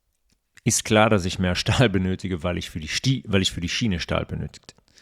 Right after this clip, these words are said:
Ja, um eine Schiene zu fertigen, brauche ich Stahl. Also geht Carnegie hin, achtzehnhundertzweiundsiebzig, und gründet die J. Edgar Thompson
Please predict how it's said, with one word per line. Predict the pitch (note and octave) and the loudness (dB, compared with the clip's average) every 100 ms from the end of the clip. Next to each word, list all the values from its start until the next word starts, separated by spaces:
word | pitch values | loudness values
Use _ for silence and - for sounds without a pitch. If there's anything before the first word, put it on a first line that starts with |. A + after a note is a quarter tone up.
| - _ _ _ _ _ _ - | -20 _ _ _ _ _ _ -8
Ja, | G2 | -4
um | G2 | 0
eine | |
Schiene | F#2 B2+ A#2+ | 2 4 4
zu | - - | 4 0
fertigen, | G#2 G#2+ B2 C#3 - - | 2 2 2 -4 -8 -10
brauche | E2 E2+ | -6 -2
ich | - | 0
Stahl. | G2+ F#2 - - _ _ _ _ _ _ _ _ | 2 2 0 -20 _ _ _ _ _ _ _ _
Also | G#2+ A#2+ | 0 2
geht | C#3+ - | 2 4
Carnegie | D#3 C#3+ C3 | 4 6 6
hin, | D3 D#3 | 6 6
achtzehnhundertzweiundsiebzig, | B2+ - A2 G#2+ - A2 G#2+ - - - B2+ - _ _ _ _ _ _ _ - | 2 0 0 -2 0 2 6 6 6 2 -2 -6 _ _ _ _ _ _ _ -14
und | G#2 | -12
gründet | - A2 A#2 B2 - _ _ - | -8 -6 -2 -4 -6 _ _ -16
die | F2+ | -2
J. | A2+ A2 - | 4 4 4
Edgar | G#2 - G#2 G2+ | 0 4 2 2
Thompson | - F#2+ - F#2+ | 0 -2 0 -2